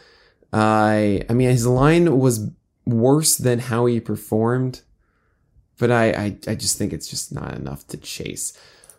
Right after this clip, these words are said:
All right, looking forward to today, tomorrow, Saturday, and Sunday, 'cause it is Thursday, and that's what we do.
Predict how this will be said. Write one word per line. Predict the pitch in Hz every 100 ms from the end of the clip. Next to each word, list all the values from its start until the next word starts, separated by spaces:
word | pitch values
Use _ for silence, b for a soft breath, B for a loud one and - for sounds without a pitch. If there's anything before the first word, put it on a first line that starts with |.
| -
All | 127
right, | 127
looking | 151 202
forward | 170 175 175
to | 151
today, | 139 - 139
tomorrow, | 143 - 123 123 127 127 123 -
Saturday, | - 147 135 156 151 147 -
and | 139 147 139
Sunday, | - 135 107
'cause | 95 113
it | 123
is | 151
Thursday, | 175 175 123
and | 92
that's | 98 -
what | 147
we | 143
do. | 135 156 80